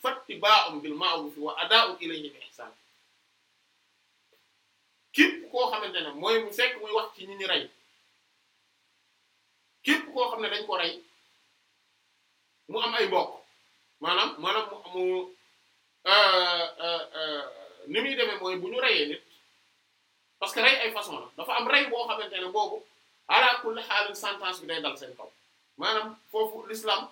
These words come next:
du may nit ki ne ko mën nga jéggale wala doo jéggale, te moom mooy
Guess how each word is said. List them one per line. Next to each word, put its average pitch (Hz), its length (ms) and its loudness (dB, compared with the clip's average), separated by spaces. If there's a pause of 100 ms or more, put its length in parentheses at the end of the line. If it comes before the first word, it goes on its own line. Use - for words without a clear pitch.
(580)
du 196 120 -6 (120)
may 277 220 2
nit 208 180 -6
ki 220 140 -14 (920)
ne 220 200 2
ko 220 160 2
mën 202 160 -4
nga 202 160 -4
jéggale 165 320 -2
wala 165 200 -4
doo 151 140 -4
jéggale, 135 340 -8 (760)
te 233 80 4 (100)
moom 240 180 -2
mooy 208 200 0